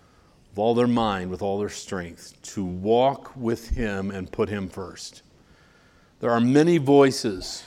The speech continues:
that are speaking into parents' lives,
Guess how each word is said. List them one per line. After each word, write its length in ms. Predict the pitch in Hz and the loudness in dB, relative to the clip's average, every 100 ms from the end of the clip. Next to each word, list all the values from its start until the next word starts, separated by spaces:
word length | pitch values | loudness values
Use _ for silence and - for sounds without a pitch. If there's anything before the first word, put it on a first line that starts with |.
| 98 | -2
that 160 | 117 113 | 0 2
are 120 | 107 | 0
speaking 520 | - - 143 127 123 | -2 -2 -2 0 0
into 220 | 113 110 | 0 0
parents' 520 | 101 123 110 107 92 - | -4 -4 -2 -2 -6 -8
lives, 560 | 92 85 78 - - | -8 -10 -16 -20 -20